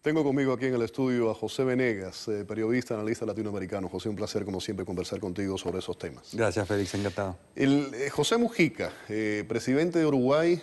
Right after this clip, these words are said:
Speaker 1: ex, eh, tiene un pasado guerrillero, un defensor de la legalización de la marihuana. Estábamos ahora viendo el reportaje, setenta y nueve años. Eh, es un personaje atípico, ¿no?
Speaker 2: Ujú.
Speaker 1: Dentro de los presidentes latinoamericanos, con cierta irreverencia.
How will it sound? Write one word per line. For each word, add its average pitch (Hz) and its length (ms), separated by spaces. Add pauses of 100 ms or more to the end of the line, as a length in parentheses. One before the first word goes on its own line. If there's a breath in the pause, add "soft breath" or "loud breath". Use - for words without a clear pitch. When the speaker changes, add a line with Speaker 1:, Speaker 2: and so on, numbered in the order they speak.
(160)
Speaker 1:
ex, - 340
eh, 113 120
tiene 135 140
un 131 40
pasado 127 400
guerrillero, 139 600
un 117 260
defensor 101 500
de 117 60
la 101 100
legalización 95 540
de 117 60
la 107 60
marihuana. 110 460
Estábamos 104 400
ahora 107 160
viendo 110 240
el 95 60
reportaje, 107 500
setenta 95 340
y 92 40
nueve 113 340
años. 120 340 (520 loud breath)
Eh, - 200
es 180 160
un 233 320
personaje 180 460
atípico, 120 640
¿no? 127 160
Speaker 2:
Ujú. 135 120
Speaker 1:
Dentro 160 360
de 139 40
los 123 120
presidentes 123 600
latinoamericanos, 113 1080 (160)
con 101 100
cierta 131 400
irreverencia. 110 800